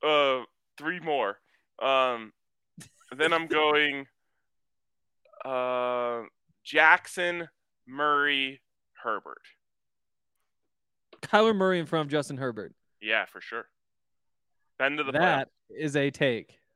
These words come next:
Speaker 2: Ha-, uh,
Speaker 1: And
Speaker 2: yeah, I guess technically out of the N F C, so who knows if we count it.
Speaker 1: <laughs>
Speaker 2: Huh.
Speaker 1: Out of the N F C West.
Speaker 2: Yeah,
Speaker 1: Probably
Speaker 2: N F C West.
Speaker 1: previously the toughest division in football.
Speaker 2: Yeah. Yeah,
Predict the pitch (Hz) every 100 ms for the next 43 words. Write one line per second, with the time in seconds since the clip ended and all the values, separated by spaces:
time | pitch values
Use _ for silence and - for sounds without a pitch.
0 | _ _ _ _ _ _ _ - 160 -
1 | 156 147 - 135 143 170 165 151 160 170
2 | - 165 165 139 120 131 120 117 151 135
3 | 143 143 123 156 139 120 127 135 135 127
4 | 120 - 139 139 113 - _ _ - _
5 | 185 _ _ _ _ _ _ _ _ -
6 | 196 156 - _ - 151 185 151 180 190
7 | 180 139 143 156 - - - _ _ _
8 | _ _ _ _ _ _ _ _ _ _
9 | _ 415 - 165 147 160 185 190 170 208
10 | 185 214 202 202 151 143 - 139 123 -
11 | 127 120 - 113 107 107 98 - - -
12 | _ _ _ _ _ _ _ _ _ _
13 | _ - 160 139 131 127 123 123 _ -
14 | 202 151